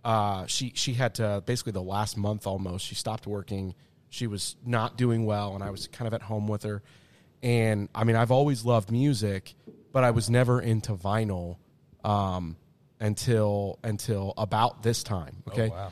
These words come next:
Speaker 1: So this is, this is like a coo-, this is a pretty cool story. Like, it's, it's very, the timing is crazy. So we were, we were at home, and, uh, I was playing,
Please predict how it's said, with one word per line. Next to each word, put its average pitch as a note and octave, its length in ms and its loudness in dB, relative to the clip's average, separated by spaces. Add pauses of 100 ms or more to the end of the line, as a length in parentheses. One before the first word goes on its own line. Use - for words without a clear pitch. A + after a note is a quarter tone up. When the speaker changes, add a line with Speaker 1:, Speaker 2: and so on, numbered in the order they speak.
(140)
Speaker 1:
So D3+ 160 4
this F3+ 240 6
is, C3 160 -4
this D#3 200 4
is E3 140 -2
like B2+ 160 4
a A#2 80 4
coo-, - 180 -2
this C3 100 -2
is C3 100 2
a C#3+ 40 2
pretty D#3 200 4
cool C3+ 180 4
story. A2 360 4
Like, - 180 -8
it's, G#2+ 220 -8
it's A#2 200 -6
very, A#2 560 4 (200)
the B2+ 80 -2
timing C#3+ 360 4
is G#2+ 100 0
crazy. G2 400 -4 (560)
So B2+ 540 6 (720)
we C#3+ 160 6
were, C3 400 6
we C3 140 2
were B2 100 6
at A2+ 100 4
home, D3 540 6
and, A2 500 2 (280)
uh, F#2+ 440 -2
I A2 100 -2
was G#2+ 120 -4
playing, C3 480 2